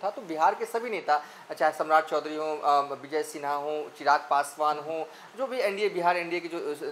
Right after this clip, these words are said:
नेता हैं, वो ललन सिंह हो, तमाम लोग जो हैं, वो चंडीगढ़ में थे। जीतन राम मांझी भी आज चंडीगढ़ में हैं, हैं और देर रात वो लौट आएंगे दिल्ली। उसके बाद कहा जा रहा है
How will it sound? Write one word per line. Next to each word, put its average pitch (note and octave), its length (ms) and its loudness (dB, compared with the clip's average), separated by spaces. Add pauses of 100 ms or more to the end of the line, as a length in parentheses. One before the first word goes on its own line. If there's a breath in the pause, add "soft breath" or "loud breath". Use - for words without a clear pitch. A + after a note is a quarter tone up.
(160)
नेता D3+ 260 -4
हैं, F3 140 -6 (220 loud breath)
वो D#3 200 8
ललन D#3+ 320 6
सिंह E3 240 -6
हो, F3 140 -4 (180)
तमाम F#3+ 360 4
लोग F3 260 -4
जो E3+ 60 -10
हैं, E3 80 -8
वो D#3+ 100 -8
चंडीगढ़ D3+ 420 -4
में D3 120 -6
थे। D#3 180 -6
जीतन C#3+ 260 -8
राम D3 200 0
मांझी C3+ 300 -2
भी D#3 100 -6
आज C3+ 120 -2
चंडीगढ़ C#3+ 400 -6
में C#3+ 120 -10
हैं, E3+ 120 -8 (300 loud breath)
हैं A3+ 160 0
और F3 140 8
देर E3+ 260 -2
रात E3+ 280 2
वो E3 460 -4
लौट D3+ 300 2
आएंगे D3+ 320 -2
दिल्ली। C#3 300 -8
उसके - 240 -10
बाद D3 300 2
कहा C#3 120 0
जा D3 80 -2
रहा D#3+ 120 -4
है - 40 -10